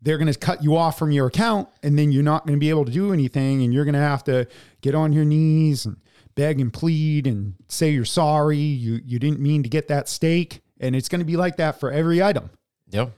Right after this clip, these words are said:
Speaker 1: And that's,
Speaker 2: It is.
Speaker 1: that's, that's where we're going. So all you stupid people that are like, "Oh, the digital currency is gonna be so much more easier. You know, it's gonna make our lives easier." You fucking idiots. The, the easier you think your life's getting is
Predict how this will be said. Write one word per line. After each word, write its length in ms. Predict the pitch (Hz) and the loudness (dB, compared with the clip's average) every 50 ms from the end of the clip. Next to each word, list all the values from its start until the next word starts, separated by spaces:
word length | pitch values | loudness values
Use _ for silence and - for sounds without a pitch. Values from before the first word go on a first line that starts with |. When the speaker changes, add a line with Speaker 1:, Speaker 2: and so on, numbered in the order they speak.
| _ _ - | _ _ -8
Speaker 1:
And 120 | - 117 117 | -4 -2 -2
that's, 260 | 135 151 - - 90 | 0 -2 -2 -4 -6
Speaker 2:
It 100 | 92 92 | -4 -2
is. 60 | 101 | 0
Speaker 1:
that's, 280 | 147 156 151 - - - | 0 0 -2 -4 -8 -6
that's 300 | 117 135 151 151 - - | -2 -2 -2 -2 -2 -2
where 160 | 180 180 175 | -2 0 0
we're 80 | 170 | 0
going. 400 | 160 139 185 196 196 147 113 101 | 0 0 0 0 0 0 -2 -6
So 220 | 90 - - 131 123 | -8 -4 -2 0 0
all 160 | 139 156 175 | 2 0 0
you 120 | 165 170 | -2 -4
stupid 500 | 156 - - - - 214 214 214 180 139 | -6 -6 -6 -4 -2 -2 -2 -2 -2 -6
people 320 | - - 226 233 - 175 139 | -2 0 0 0 0 0 0
that 140 | 139 139 143 | 2 2 4
are 60 | 143 | 4
like, 220 | 147 147 147 143 - - - - - - - | 4 2 0 -2 -4 -14 -20 -16 -16 -8 -2
"Oh, 160 | 240 254 247 | 0 0 0
the 100 | 175 165 | 0 -2
digital 400 | 143 - 214 226 - 254 247 226 | -2 -2 -4 -2 -2 -2 -2 -2
currency 460 | 170 - 220 254 269 269 - - 175 | -2 0 2 2 2 2 0 -2 -4
is 80 | 151 - | -4 -2
gonna 160 | - 175 175 | 0 0 0
be 120 | 170 165 160 | 0 0 -2
so 220 | - - 226 220 | -2 -2 0 2
much 280 | 214 220 208 214 - 214 | 2 2 0 0 0 0
more 200 | 220 214 214 214 | 0 2 2 2
easier. 440 | 220 240 233 202 175 143 131 117 | 2 0 0 0 0 0 0 0
You 140 | 113 120 139 | 0 0 0
know, 180 | 147 151 151 151 | 2 2 2 0
it's 120 | 147 - | -2 -2
gonna 140 | - 214 214 | -2 -2 0
make 240 | 202 202 208 202 - | 2 0 0 0 0
our 140 | 196 190 190 | 0 0 0
lives 360 | 196 202 196 196 196 175 196 | 2 2 2 2 0 0 0
easier." 360 | 220 214 185 160 123 98 - - - - _ _ | 0 0 2 0 0 -2 -4 -12 -20 -20 _ _
You 140 | - 135 131 | -8 -8 -8
fucking 500 | - - - - 220 214 214 - 208 190 | -8 -8 -4 -2 -2 -2 -2 -2 -2 -2
idiots. 480 | 196 214 220 214 160 117 - - - _ _ _ _ _ _ _ _ - | -2 -2 0 0 -2 -2 -2 -6 -14 _ _ _ _ _ _ _ _ -4
The, 180 | - 160 151 - - | -2 -2 -2 -2 -6
the 160 | 147 123 143 | -8 -6 -4
easier 460 | 156 190 220 214 220 226 220 202 175 - - - - 160 131 123 | 0 0 0 0 0 0 0 0 -2 -2 -8 -18 -16 -14 -8 -2
you 180 | 131 170 214 | 2 2 2
think 280 | 214 220 220 214 - - | 2 2 0 -2 0 0
your 80 | 165 | -2
life's 300 | 147 180 220 254 202 - | 0 0 0 -2 -2 -2
getting 300 | - 151 135 139 143 151 | -2 -2 0 0 2 2
is 220 | 147 135 120 123 | 2 0 -2 -4